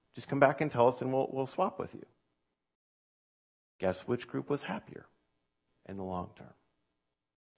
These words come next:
The ones who didn't have the choice. Very interesting. We would think that the choice would be something we want, and it turns out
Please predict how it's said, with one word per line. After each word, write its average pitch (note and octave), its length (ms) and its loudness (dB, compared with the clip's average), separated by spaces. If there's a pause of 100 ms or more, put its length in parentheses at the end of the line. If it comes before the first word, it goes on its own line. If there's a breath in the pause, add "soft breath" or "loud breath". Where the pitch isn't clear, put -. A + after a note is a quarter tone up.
(140)
The G#2+ 80 -2
ones A2 340 2
who A#2+ 140 -4
didn't A#2+ 240 -2
have G#2+ 220 -10
the B2+ 80 -10
choice. - 520 -12 (800)
Very E3 280 2
interesting. A2 600 -8
We C3+ 160 2
would D3+ 240 4
think D#3+ 320 -2 (300 loud breath)
that C3 120 -2
the B2 120 4
choice C#3 380 2
would B2+ 120 0
be C3+ 100 2
something B2 480 0
we B2 140 2
want, C3+ 400 0
and A#2+ 100 -2
it A#2+ 120 0
turns B2+ 340 -2
out A#2 260 4